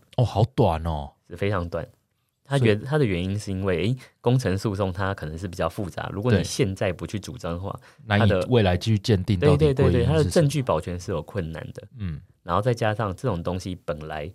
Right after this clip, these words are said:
Speaker 2: 就是会有一个随着时间去抹平或者是消灭的一个事实。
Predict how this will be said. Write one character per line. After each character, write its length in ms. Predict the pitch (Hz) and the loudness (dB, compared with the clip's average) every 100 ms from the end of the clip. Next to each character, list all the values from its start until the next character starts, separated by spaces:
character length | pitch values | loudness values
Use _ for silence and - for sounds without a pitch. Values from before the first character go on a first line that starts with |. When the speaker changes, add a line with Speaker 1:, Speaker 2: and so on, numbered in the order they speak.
| _ _ _ _ _ - | _ _ _ _ _ -4
Speaker 2:
就 160 | 98 | -4
是 120 | 92 | -2
会 140 | 98 101 | -2 -2
有 100 | 87 | -2
一 80 | 85 | -2
个 380 | 95 85 80 80 | 0 0 0 -4
随 180 | - 87 | -4 -2
着 100 | 98 | -2
时 240 | - 87 | -6 -10
间 400 | 80 95 87 92 - _ _ _ | -8 -6 -4 -6 -12 _ _ _
去 340 | - 101 90 82 | -10 -6 -4 -4
抹 200 | 87 78 | -4 -6
平 320 | - 76 78 | -10 -14 -12
或 220 | 90 90 | -8 -6
者 60 | 85 | -6
是 280 | - 85 80 | -6 -6 -4
消 220 | - 87 | -2 -2
灭 180 | 95 85 | -2 -6
的 120 | 78 | -8
一 40 | |
个 120 | 76 | -10
事 180 | - 98 | -8 -8
实。 280 | 78 - | -8 -10